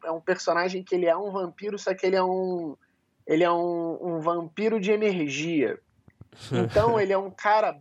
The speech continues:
Speaker 1: boring. Ele é um cara que, ele é um cara que ele enche o saco de todo mundo, e cada vez que alguém, é, se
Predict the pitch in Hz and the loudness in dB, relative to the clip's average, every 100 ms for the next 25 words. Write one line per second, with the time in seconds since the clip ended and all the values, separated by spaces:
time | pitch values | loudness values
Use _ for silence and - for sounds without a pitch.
0 | 147 160 196 214 175 131 110 - _ - | -8 0 4 4 2 -6 -14 -20 _ -8
1 | - - - - 185 196 190 - 202 185 | 0 0 0 2 2 2 -2 -2 -2 -2
2 | - 196 202 190 202 202 202 208 196 214 | -2 0 0 -2 -4 -4 -6 -4 -2 -2
3 | 214 196 190 185 180 190 170 160 175 160 | -2 -4 -2 2 2 0 -4 -2 -2 -2
4 | 151 196 190 - 180 - 208 247 240 247 | -2 0 0 -2 -4 0 0 2 -2 -4
5 | - - 214 180 156 170 208 202 135 - | -4 2 2 2 -2 0 2 0 -6 -12
6 | _ _ - 147 160 139 - 180 | _ _ -2 4 4 2 -4 -10